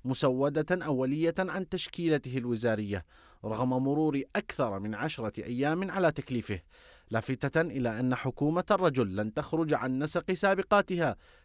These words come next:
ذات المحاصصة الطائفية والحزبية، وسط سعي عبد المهدي للبحث عن مخرج لمعضلة إرضاء القوى السياسية التي تبتزه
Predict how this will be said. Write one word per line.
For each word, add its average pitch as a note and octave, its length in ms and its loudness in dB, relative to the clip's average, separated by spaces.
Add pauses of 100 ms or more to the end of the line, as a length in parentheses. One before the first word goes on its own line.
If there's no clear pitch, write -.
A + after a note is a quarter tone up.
(140)
ذات C#3 240 4
المحاصصة B2+ 840 -4
الطائفية B2 760 -2
والحزبية، B2 680 -2 (280)
وسط A#2+ 340 -4
سعي D3 400 0
عبد D#3+ 240 -2
المهدي G#2+ 440 -2
للبحث G#2 460 -4
عن A#2 180 -2
مخرج C#3 460 -2
لمعضلة C#3 720 -2
إرضاء A#2+ 420 0
القوى D3+ 300 -2
السياسية F3 640 -2
التي G#3+ 300 -2
تبتزه A#2+ 540 -2